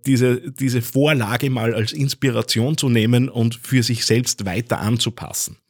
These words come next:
Ähm, und ich hab dann in dieser, dieser Vorlage dann noch einen Postingplan mit, äh, einer Tabelle, die vom Montag bis Sonntag geht,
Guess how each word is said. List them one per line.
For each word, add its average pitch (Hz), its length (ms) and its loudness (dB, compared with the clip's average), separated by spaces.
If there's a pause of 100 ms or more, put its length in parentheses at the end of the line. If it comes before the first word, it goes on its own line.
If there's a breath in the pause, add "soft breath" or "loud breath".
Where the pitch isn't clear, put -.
(880 loud breath)
Ähm, 156 320 2
und 165 160 2
ich 147 160 0
hab 143 220 2
dann 208 420 0
in 196 360 2
dieser, 143 640 4 (320)
dieser 127 300 0
Vorlage 147 920 0 (420 loud breath)
dann 202 380 0
noch 151 380 -2 (340)
einen 127 580 0 (380)
Postingplan 180 1040 0
mit, - 540 0
äh, 135 220 4
einer 127 280 0
Tabelle, 143 480 0
die 160 140 -2
vom 131 180 4
Montag 120 460 2
bis - 200 -4
Sonntag 175 540 -2
geht, 151 400 -2